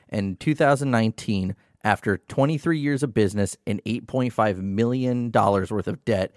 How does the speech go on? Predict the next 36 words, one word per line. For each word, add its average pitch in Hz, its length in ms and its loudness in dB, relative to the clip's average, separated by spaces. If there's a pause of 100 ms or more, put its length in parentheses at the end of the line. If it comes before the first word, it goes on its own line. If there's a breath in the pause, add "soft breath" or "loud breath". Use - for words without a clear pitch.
(220 soft breath)
Genius 120 320 -2
Products 101 380 0
had 95 100 -2
to 98 80 -2
file 92 320 2
for 101 160 -4
bankruptcy. - 720 -6 (340 soft breath)
So 110 100 0
very 220 320 2
recently, 135 600 -2 (720 soft breath)
which 120 360 2
Alex 147 640 -2 (120)
also 120 480 4
just 139 340 0
confirmed 104 880 0
a 95 200 0
second 131 340 0
ago 90 480 0
that 101 400 0 (800)
the 104 200 0
new 240 240 6
Genius 101 360 -2
Products, 92 540 0
no 101 100 2
relation 98 380 2
to 92 100 -2
this 87 160 -4
old 143 160 2
one, 92 440 -4 (120)
is, 92 360 0
uh, 95 580 0
something 165 460 0
to - 20 -6
do 190 60 2
with 196 100 0
cannabis. 202 600 -2